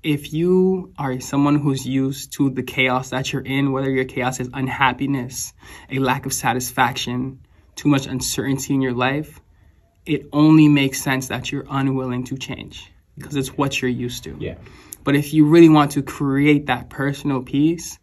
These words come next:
Speaker 1: you have to be willing to take that unfamiliar action. If you wanna know how to do that, we discussed in our four-part series.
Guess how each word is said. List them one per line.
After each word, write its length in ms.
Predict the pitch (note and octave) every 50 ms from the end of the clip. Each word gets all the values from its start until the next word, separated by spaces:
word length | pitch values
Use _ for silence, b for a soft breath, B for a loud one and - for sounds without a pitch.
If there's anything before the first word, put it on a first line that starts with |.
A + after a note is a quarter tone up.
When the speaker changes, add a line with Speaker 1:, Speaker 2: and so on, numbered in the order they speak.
| b b b b b b b b
Speaker 1:
you 200 | C#3 C#3 C3+ C3
have 500 | B2 B2 C3+ C#3 C3+ C#3 C#3 C#3 - -
to 100 | - D3+
be 180 | C#3 C#3 C3+ C3
willing 480 | B2+ C3 C3 C3 C3 C3 B2+ B2+ B2+ B2
to 140 | - C3
take 520 | B2+ - - - C#3 C3+ C3 B2+ B2+ - -
that 220 | C3+ C3 C3 - -
unfamiliar 800 | - C#3 C#3 C#3 C3+ - - - C#3+ C3 B2+ C3 C3 B2 B2 A#2+ -
action. 580 | - A#2+ - - - - - - - - - _ _ _ b b b b b b b b b
If 80 | -
you 80 | C3 C3+
wanna 240 | C3+ C3+ C3+ C3 C3+
know 60 | C3+
how 160 | C3+ C#3 C#3
to 80 | C3+ C3
do 200 | C3+ C#3 D3+ D#3
that, 280 | E3+ E3+ F3 E3+ - - - _ _ _ _ _ _ _ _ _ _ _ _ -
we 220 | - B2 B2 B2 B2+
discussed 420 | C3 C3+ - - B2+ B2+ B2+ -
in 80 | C#3 C#3
our 120 | C3 C3 C3
four-part 400 | - C#3+ C3 - C#3+ C#3 C3+ C#3
series. 440 | - D#3+ E3 E3 F3 F3 E3+ -